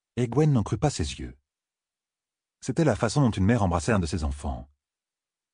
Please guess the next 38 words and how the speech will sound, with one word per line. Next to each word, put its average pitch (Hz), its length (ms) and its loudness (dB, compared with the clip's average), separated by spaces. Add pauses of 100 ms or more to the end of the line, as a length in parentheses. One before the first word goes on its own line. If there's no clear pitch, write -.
Que 165 100 0
se - 120 2
passait-il 110 420 0
entre 87 180 -2
Berelain 98 400 2
et 95 40 2
les 76 100 0
matriarches ? 73 640 -4 (1040)
Bien 82 120 -2
entendu, 78 460 0 (340)
elle 92 120 2
ne 95 60 4
pouvait 104 200 0
pas - 100 2
poser 107 180 0
la 98 100 2
question, - 500 -6 (840)
car 104 140 -2
ça - 120 -2
aurait 117 120 2
été 117 160 2
humiliant 101 360 4
pour 87 220 -2
elle 90 160 2
et 90 60 2
pour 85 140 -2
les 80 160 0
Aiel, 71 480 -8 (440)
voire 82 300 2
pour 85 120 -6
Berelain. 78 440 -4 (1080)
Cela 110 240 0
dit, 127 260 2 (160)
elle 110 140 2
ne 131 80 6
l'aurait 131 200 2
pas 80 120 -4
su. - 340 -8